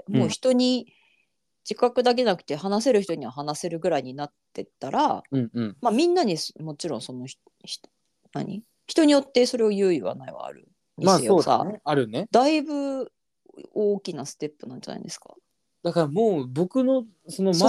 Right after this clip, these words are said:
Speaker 2: こと付き合っていくしかないわけだしさ。
Speaker 1: まあ、
Speaker 2: その仲いい人も、
Speaker 1: そうね。うんうん。
Speaker 2: でもそんなのさ、これまでのいろんな行動で、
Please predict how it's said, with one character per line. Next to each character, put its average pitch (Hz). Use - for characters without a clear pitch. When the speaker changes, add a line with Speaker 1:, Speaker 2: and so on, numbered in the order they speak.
Speaker 2:
こ 269
と 269
付 -
き 285
合 269
っ -
て 190
い -
く -
し -
か 147
な 151
い 139
わ 131
け -
だ -
し -
さ。 -
Speaker 1:
ま 143
あ、 123
Speaker 2:
そ 220
の 135
仲 208
い 262
い 277
人 262
も、 311
Speaker 1:
そ 131
う 131
ね。 113
う 110
ん 107
う -
ん。 -
Speaker 2:
で 415
も 151
そ 277
ん 453
な 466
の 147
さ、 -
こ -
れ 339
ま 440
で 147
の -
い -
ろ 233
ん 302
な 294
行 262
動 240
で、 202